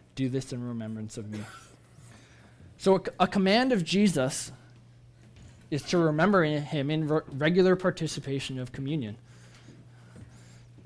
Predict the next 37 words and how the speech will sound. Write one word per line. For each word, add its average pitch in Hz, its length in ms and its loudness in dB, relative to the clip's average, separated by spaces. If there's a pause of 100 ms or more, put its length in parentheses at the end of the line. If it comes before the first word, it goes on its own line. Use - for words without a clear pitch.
(960)
And 143 100 -4
so 170 100 2
that's 165 240 2
what 180 100 -4
we're 175 100 2
gonna 165 240 0
do 185 160 -2
today. 113 300 -2
The 113 100 -8
band's 151 340 0
gonna 180 160 -2
play 180 200 0
a 165 40 2
song. 151 480 -2 (640)
Um, 123 480 -6
you 139 140 -8
come 165 240 0
up 165 180 2
and, 139 280 -4
and 135 140 -8
take 160 200 -2
a 156 60 -4
cup 160 340 0
and, 131 260 -4
and 135 120 -6
a 127 60 -4
bread 135 380 2
and, 120 220 -2 (140)
and 123 180 -10
take 147 160 -4
it 147 60 -4
back 139 240 -2
to 156 60 -6
your 127 60 -4
seat 139 300 -6
and, 131 280 -8 (100)
and 131 280 -8